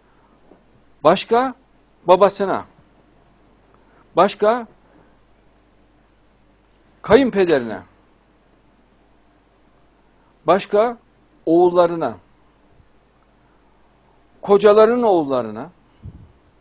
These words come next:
Kendi kardeşlerine. Kardeşlerin oğullarına.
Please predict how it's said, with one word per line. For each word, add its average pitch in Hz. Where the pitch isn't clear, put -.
Kendi 214
kardeşlerine. 143
Kardeşlerin 196
oğullarına. 151